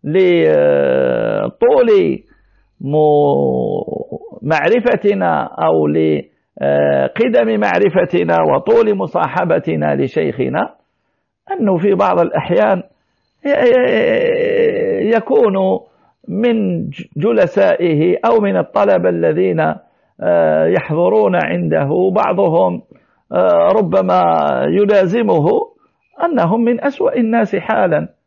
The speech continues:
ولهذا الشيخ لما يتفطن لحالهم يطردهم، ومن عرف حج على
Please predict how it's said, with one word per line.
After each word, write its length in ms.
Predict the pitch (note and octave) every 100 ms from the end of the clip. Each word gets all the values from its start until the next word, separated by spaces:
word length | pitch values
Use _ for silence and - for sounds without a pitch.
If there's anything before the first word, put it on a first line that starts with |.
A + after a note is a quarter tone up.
| _ _ _ _ _
ولهذا 360 | D#3+ E3+ A#3 G3
الشيخ 400 | D3 G#3+ G3 D3+
لما 360 | G#3+ G#3 F#3+
يتفطن 840 | E3 G3+ G#3 F#3+ B3 - - F#3 E3+
لحالهم 800 | F3 A#3 G#3+ E3+ C#3+ G3 D#4 - _ _
يطردهم، 800 | - C4 C#4 D4+ B3 A3 F3+ F#3+ - _ _ _ _ _ _ _ _ _ _ _ _ -
ومن 500 | D3+ F#3 F#3 F3 D#3
عرف 420 | F3+ G#3 E3+ D3 G#3 A3 - -
حج 360 | - C4 F3+ D3
على 580 | C#3+ E3+ F#3+ G3+ G3